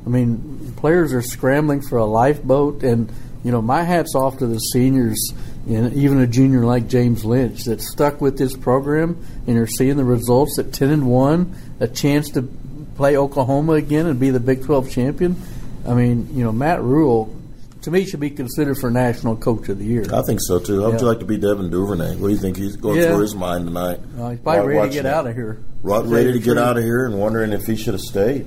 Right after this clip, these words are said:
Speaker 1: You know,
Speaker 2: I
Speaker 1: and,
Speaker 2: mean,
Speaker 1: and, and that's a good question. I'd like to ask the three of you. Devin Duvernay,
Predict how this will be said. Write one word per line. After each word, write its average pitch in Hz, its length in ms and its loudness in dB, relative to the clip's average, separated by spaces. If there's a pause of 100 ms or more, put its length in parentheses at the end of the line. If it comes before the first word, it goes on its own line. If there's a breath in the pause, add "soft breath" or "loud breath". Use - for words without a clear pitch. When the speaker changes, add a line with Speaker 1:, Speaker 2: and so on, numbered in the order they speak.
Speaker 1:
You 202 60 2
know, 240 80 2
Speaker 2:
I 208 160 2
Speaker 1:
and, 190 140 2
Speaker 2:
mean, 208 200 0
Speaker 1:
and, 202 140 -2
and 208 100 -4
that's 269 160 0
a 269 40 0
good 196 180 0
question. 165 240 0
I'd 165 40 4
like 175 180 0
to 175 100 2
ask 156 140 -2
the 151 80 -8
three 165 240 2
of 147 100 0
you. 117 140 -2 (360 loud breath)
Devin 180 420 2
Duvernay, 131 640 2